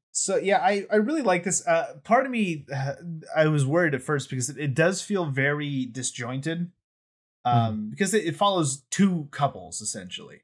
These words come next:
Speaker 1: and they're not necessarily mirror experiences. They're, they're
Speaker 2: Yeah.
Speaker 1: both, uh, uh, tied together by these themes of greed, uh,
Speaker 2: And, and they
Speaker 1: and
Speaker 2: get more
Speaker 1: whatnot.
Speaker 2: divergent as the film goes on. So you, you
Speaker 1: Yeah.
Speaker 2: start by following all four of them, then you follow the two of them, and then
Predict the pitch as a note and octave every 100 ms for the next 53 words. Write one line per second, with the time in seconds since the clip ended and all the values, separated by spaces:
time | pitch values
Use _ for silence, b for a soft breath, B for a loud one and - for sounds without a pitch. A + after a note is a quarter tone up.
0 | _ _ _ _ _ D3 E3+ G3+ A3 G#3
1 | D#3 D3+ E3 D3+ C#3 C3 B2+ C3 B2+ A2+
2 | G#2+ - - A2 G#2 G2+ - A2+ A#2 A#2+
3 | A#2+ C3 C3+ A#2+ D3 D#3+ - - C#3 C3
4 | B2+ A#2 A#2+ B2+ B2+ - C#3+ C3 B2+ B2
5 | A#2+ A#2+ A2 - B2+ A#2 G#2+ G#2 C#3+ C#3+
6 | C3 B2+ B2+ B2+ C#3+ C3+ D3 C3+ C#3 C3+
7 | B2 A#2 A2+ A#2 G#2+ F#2 - G#2+ F#2 -
8 | G2+ F#2+ A2 G2 F#2+ F#2+ F#2 F#2+ - -
9 | G2+ F#2+ F#2+ G2 D#3 D3 G#2+ - A2+ -
10 | G#2 A#2 G#2+ G#2 F#2 F#2 E3+ F#3 D3+ C3+
11 | C3+ B2 G#2+ G2+ G2+ - G2 G2 G2 F#2+
12 | F2+ - - - _ - F3+ E3 C#3 C3+
13 | B2+ A2+ G#2 G#2 G2+ G2